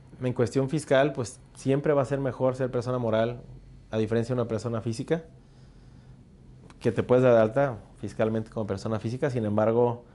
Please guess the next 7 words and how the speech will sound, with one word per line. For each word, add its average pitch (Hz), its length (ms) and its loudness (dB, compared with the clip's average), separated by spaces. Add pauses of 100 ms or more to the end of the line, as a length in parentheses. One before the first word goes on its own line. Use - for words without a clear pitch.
(400)
pues 107 240 -4
en 107 80 0
el 104 120 0
espectro 117 440 0
de 120 80 6
deducción 131 680 0 (300)
siempre 117 480 0